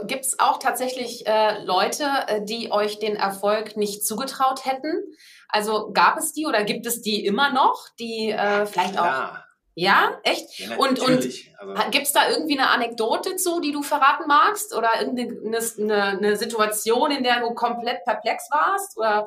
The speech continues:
Speaker 2: Also ich glaub, ich glaub, jeder, der, der, der zwei, drei funktionierende Hirnwindungen im Kopf hat,
Speaker 1: <laughs>
Speaker 2: ähm, war, war, lag richtig damit, die Warnung auszusprechen: "Achtung, Jungs, ja,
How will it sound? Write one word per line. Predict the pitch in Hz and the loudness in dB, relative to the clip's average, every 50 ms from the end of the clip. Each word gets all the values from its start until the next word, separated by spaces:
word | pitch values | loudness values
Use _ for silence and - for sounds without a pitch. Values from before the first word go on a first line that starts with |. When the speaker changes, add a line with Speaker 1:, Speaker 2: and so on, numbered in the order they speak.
| - | -2
Speaker 2:
Also | - - - 156 | 0 0 0 0
ich | 151 147 - - | -2 -4 -2 2
glaub, | 156 156 160 160 - | 4 4 4 4 0
ich | 160 - - | -8 -6 -2
glaub, | 165 156 151 - - - - - | 0 0 0 -2 -4 -16 -20 -20
jeder, | 120 117 117 117 139 156 190 208 196 208 190 180 | -20 -18 -12 -6 -2 0 2 2 2 2 2 0
der, | 175 139 147 151 143 139 143 143 139 110 113 113 - | 0 -2 -4 0 2 4 4 2 2 -2 -8 -10 -6
der, | 135 131 127 123 120 | -2 -2 0 0 -2
der | 104 95 - 110 - 127 131 123 123 - | -4 -10 -16 -16 -10 -6 -6 -6 -6 -6
zwei, | - - 139 139 151 160 | -8 -4 0 0 0 0
drei | 156 147 143 143 143 | 0 0 2 2 0
funktionierende | 143 - 151 156 - - - 123 131 147 160 160 156 139 131 | 0 -4 -10 -8 -8 -8 -8 -8 -6 -6 -4 -4 -2 -2 -2
Hirnwindungen | 127 135 160 175 180 165 135 113 120 123 123 120 120 120 117 113 101 | -2 -2 -4 -4 -4 -6 -4 -4 -2 -2 -2 -2 -4 -4 -6 -6 -8
im | - - - | -10 -12 -10
Kopf | - - 160 160 160 - - | -4 -2 -2 -2 -4 -6 -6
hat, | 107 113 - | -4 -2 -2
Speaker 1:
<laughs> | - - 247 - - 120 | -2 -2 -4 -6 -6 -2
Speaker 2:
ähm, | 120 123 - - 254 - - - - - - - - _ _ _ - 240 | 0 2 2 0 -2 -4 -8 -10 -14 -16 -16 -18 -20 _ _ _ -6 0
war, | 135 135 143 151 151 139 - - - - 113 | 2 4 4 4 4 2 0 -4 -12 -14 -6
war, | 110 127 131 135 123 120 | -2 0 0 0 0 2
lag | 131 131 127 131 - | 4 4 4 4 2
richtig | 127 120 135 190 202 - - - - 208 190 - - | -2 -2 0 0 0 0 -4 -8 -8 -8 -8 -6 -2
damit, | - 165 160 160 156 170 185 - - - - | 0 0 2 2 2 0 0 -2 -4 -10 -12
die | - 117 107 104 | -14 -8 -2 0
Warnung | 120 139 170 196 196 196 190 - - | 2 2 2 2 2 0 -2 -4 -2
auszusprechen: | 120 135 151 160 156 - - - 156 - - - - 135 143 135 - 151 135 123 - | -2 -2 -2 -2 -2 -4 -8 -8 -10 -12 -14 -12 -10 -10 -10 -10 -12 -14 -16 -12 -8
"Achtung, | 135 143 151 - - - 185 170 160 | -6 -4 -4 -4 -6 -6 -6 -4 -4
Jungs, | 143 151 160 180 196 214 233 240 - - - - - | -4 -2 0 0 0 0 -2 -4 -6 -8 -10 -10 -8
ja, | 113 113 139 170 190 185 | -4 -2 0 0 0 -2